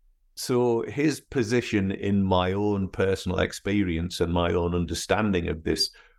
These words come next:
was so important that I, I felt that I had to deal with it. Um, and so I did put in that one chapter about Eliade's understanding, but mainly as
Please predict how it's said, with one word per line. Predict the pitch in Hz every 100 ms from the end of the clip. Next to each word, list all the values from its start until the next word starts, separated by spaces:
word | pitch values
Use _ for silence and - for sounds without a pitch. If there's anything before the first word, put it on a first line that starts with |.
| _ 90
was | 87 87 87 87
so | - - 101
important | 98 92 - 87 85 85 82
that | 87 87
I, | 87 -
I | 92
felt | - 104 95 87
that | 87
I | 87
had | 95 87 -
to |
deal | 78 92 95 85
with | 80
it. | - - _ _ _ _
Um, | 85 85 87 85
and | 85
so | - 87
I | 85
did | 95 90
put | - 90
in | 90
that | 85
one | 85 87 87
chapter | - 90 95 - 85
about | 82 82 85 - - _ _ -
Eliade's | 85 85 90 92 87 82
understanding, | 85 80 87 - 80 85 80 - _ _ _ _
but | 220 175
mainly | 226 196 123 107 104
as | 107 95 98 90 -